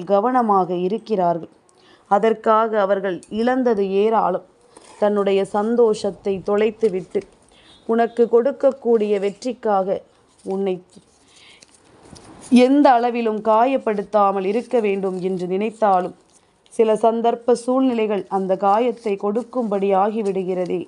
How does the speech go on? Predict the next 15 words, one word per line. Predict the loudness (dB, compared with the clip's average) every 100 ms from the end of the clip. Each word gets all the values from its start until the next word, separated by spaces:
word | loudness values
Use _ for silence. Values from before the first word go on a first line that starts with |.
| -6
என்று | -6 -6 -8
சொல்லி | -8 -6 -4 -2
வருந்துகிறார்கள். | -2 -2 -4 -4 -4 -6 -8 -12 _ _ _ _ _ _ _ -20 -20 _ 0
இனிமேலும் | 4 4 4 4 2 0 -6 -20 -20 _ -6
இதற்கெல்லாம் | 0 0 0 2 4 4 2 -2 -10 _ _ -20 -20 -20 -12 -2
நீ | 2 4
ஒருபொழுதும் | 4 4 4 2 2 0 -2 _ _ -20 -20 _ _ -6
நீ | -2 -2
உண்மையான | 0 -2 0 2 2 2 2
அன்பு | 2 2 0
கொண்டவர்களின் | 0 0 0 0 0 -2 -2
மீது | -4 -4 -4 -6 -10 _ _ _ _ _
சந்தேகப்படாதே. | -2 0 0 0 2 0 0 0 2 2 0 -6 _ _ _ _ -20 -4
அவர்களின் | 0 2 2 0 0
மீது | 0 0 0